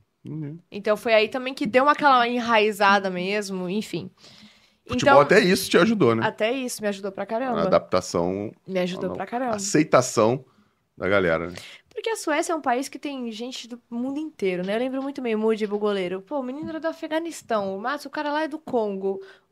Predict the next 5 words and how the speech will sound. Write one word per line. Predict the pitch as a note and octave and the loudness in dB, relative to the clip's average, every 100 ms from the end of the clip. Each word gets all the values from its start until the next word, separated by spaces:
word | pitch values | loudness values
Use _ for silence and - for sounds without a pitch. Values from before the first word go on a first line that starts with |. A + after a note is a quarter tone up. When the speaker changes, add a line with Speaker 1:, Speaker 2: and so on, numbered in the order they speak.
| - - - - _ _ _ | -14 -14 -16 -20 _ _ _
Speaker 2:
O | - | -2
outro | C#4+ F4 D#4+ | -2 -2 -4
ali | D#4 | -6
iraquiano, | D4+ E4 - D#4 B3 A#3+ G#3 | -4 -6 -4 0 2 2 -2
sírio, | G3+ - D4+ C4 G#3+ F#3+ F3+ | -6 0 0 2 0 -2 -4